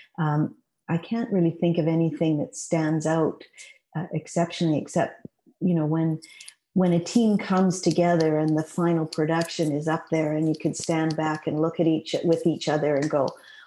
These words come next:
"Wow, that turned out brilliantly. That, that little mistake there actually worked well." And,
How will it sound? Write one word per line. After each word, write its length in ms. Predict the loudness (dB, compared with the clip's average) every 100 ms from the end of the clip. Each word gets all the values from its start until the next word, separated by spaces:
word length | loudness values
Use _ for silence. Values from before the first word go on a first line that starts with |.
| -6
"Wow, 300 | -4 -2 -2
that 240 | -2 -6
turned 200 | -6 -2
out 320 | -2 -4 -10 -20 -20 -20 -20 _ -4
brilliantly. 580 | 0 2 0 2 2 2
That, 300 | 0 -4 -10 -2
that 200 | 0 4
little 180 | 4 4
mistake 500 | 2 0 2 2 2
there 220 | 2 2
actually 420 | -2 -6 -4 0
worked 300 | 2 2 2
well." 440 | 0 2 2 2 2
And, 220 | 2